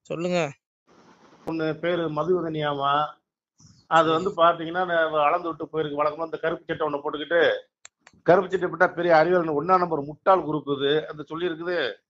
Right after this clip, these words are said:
Speaker 1: ம்.
Speaker 2: மனு தர்மத்துப்படிதான் வந்து பிராமணர்கள்லாம் நடக்கிறாங்களாம்.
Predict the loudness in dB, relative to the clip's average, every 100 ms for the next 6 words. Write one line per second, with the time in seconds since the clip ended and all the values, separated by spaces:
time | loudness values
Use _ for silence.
0 | _ _ -14 0 4 6 6 4 0 -2
1 | -4 2 2 2 4 4 4 2 0 -2
2 | -2 -2 0 0 2 2